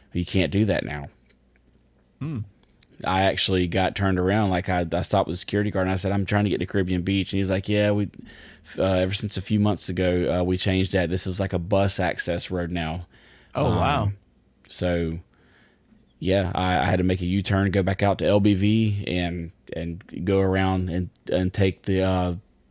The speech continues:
Speaker 1: the backside entrance, uh, by the
Speaker 2: Yeah.
Speaker 1: Skyliner station. That is the
Speaker 2: Yeah.
Speaker 1: entrance for Caribbean Beach now.
Speaker 2: Yeah.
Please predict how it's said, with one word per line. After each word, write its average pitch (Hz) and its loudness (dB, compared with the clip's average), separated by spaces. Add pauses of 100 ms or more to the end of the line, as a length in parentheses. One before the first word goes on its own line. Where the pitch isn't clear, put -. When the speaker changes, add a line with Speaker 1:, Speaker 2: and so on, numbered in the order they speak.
Speaker 1:
the 98 2
backside 95 2
entrance, - -4
uh, 92 0
by 92 0
the 90 0
Speaker 2:
Yeah. 104 2
Speaker 1:
Skyliner 92 0
station. 87 -2
That 95 2
is 90 0
the 92 2
Speaker 2:
Yeah. 85 2
Speaker 1:
entrance 98 0
for - -4
Caribbean 95 0
Beach 104 -2
now. 85 -6 (540)
Speaker 2:
Yeah. 113 0